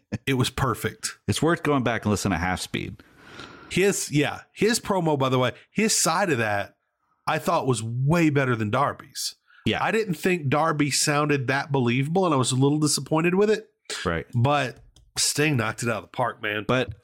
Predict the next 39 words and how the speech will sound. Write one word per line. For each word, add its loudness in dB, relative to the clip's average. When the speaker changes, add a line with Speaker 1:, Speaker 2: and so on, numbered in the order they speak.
Speaker 2:
and 2
that 0
worked 2
for 0
the 2
content 0
of 0
it -2
too, 2
because -2
Darby, 0
Speaker 1:
It 2
did. 2
Speaker 2:
like, -2
he's 0
going, 2
pulling 2
the 2
same 2
shtick, 0
"Oh, 2
no 4
one 4
believes 2
in 4
me, 4
and 4
I'm 4
so 0
sad," 2
Speaker 1:
Yeah. 0
Speaker 2:
and 0
blah, 2
blah, 4
blah, 2
you 2
know, 2
kinda 0
mopey. 0